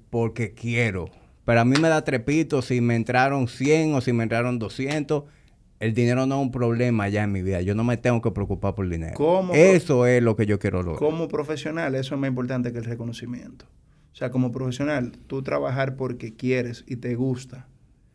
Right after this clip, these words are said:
Speaker 2: es más importante que
Speaker 1: Irónicamente,
Speaker 2: tener un
Speaker 1: cuando tú
Speaker 2: reconocimiento.
Speaker 1: trabajas así, es cuando más cosas te llegan.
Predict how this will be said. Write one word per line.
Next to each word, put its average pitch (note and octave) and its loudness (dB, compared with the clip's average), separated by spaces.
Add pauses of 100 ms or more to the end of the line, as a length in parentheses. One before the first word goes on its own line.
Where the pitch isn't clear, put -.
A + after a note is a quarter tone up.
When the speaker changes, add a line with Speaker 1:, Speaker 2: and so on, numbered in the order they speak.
(260)
Speaker 2:
es B2+ -4
más B2+ 2
importante A#2 -10 (480)
que B2+ 0
Speaker 1:
Irónicamente, C#3 4
Speaker 2:
tener B2 2
un B2 2
Speaker 1:
cuando A#2+ 2
tú B2 -2
Speaker 2:
reconocimiento. - -
Speaker 1:
trabajas D#3+ 0
así, B2+ -4
es A2+ -8
cuando A#2+ 0
más A#2 0
cosas A2 -4
te F#2+ -6
llegan. B2 -6